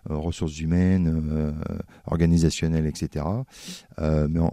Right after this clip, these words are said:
on est, on est tr-, assez autonome sur la, on va dire, l'action commerciale de, de chaque agence, quoi. Qui, plus est, en plus, ont vraiment des spécificités métiers par rapport au bassin industriel sur lequel on, on se situe. La typologie des clients d'Annecy n'est pas la typologie des clients de Saint-Étienne, euh, et inversement sur les agences de Valence ou,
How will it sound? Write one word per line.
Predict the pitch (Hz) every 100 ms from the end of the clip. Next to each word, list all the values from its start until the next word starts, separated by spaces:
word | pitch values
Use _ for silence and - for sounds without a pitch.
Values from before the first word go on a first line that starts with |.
| -
on | 85
est, | 87
on | 82
est | 85
tr-, | - -
assez | 85 87
autonome | - 85 90 95
sur | 80
la, | 78 78 -
on | 76
va | 78
dire, | 85
l'action | 82 - 85
commerciale | - 82 78 98 92
de, | 85 82 82
de | 90 85
chaque | - 82
agence, | 85 78 -
quoi. | - - _ - _ _ -
Qui, | 104 113
plus | 101 87 92
est, |
en | 98
plus, | 78 98
ont | -
vraiment | 80 87 95
des |
spécificités | 87 - 85 85 80 - -
métiers | 78 - 95 113 - - -
par | 78
rapport | 78 95 87
au |
bassin | 85 80 87
industriel | 82 76 - 92
sur | -
lequel | 78 90
on, | 82 -
on | -
se | -
situe. | - 85 - - _ - - 78
La |
typologie | 80 - 90 87 87
des | 87
clients | - 87
d'Annecy | 80 76 - 101 98
n'est | 82 80
pas | 82
la | 87 82
typologie | - - 82 80 85
des |
clients | 82 90 80
de |
Saint-Étienne, | 85 76 - 92 107 - - - - - _ -
euh, | 78 76 73
et | 76
inversement | 78 80 - 80 87
sur | 90 - 80
les | 78
agences | 78 82
de | 80
Valence | 78 80 90 -
ou, | 92 82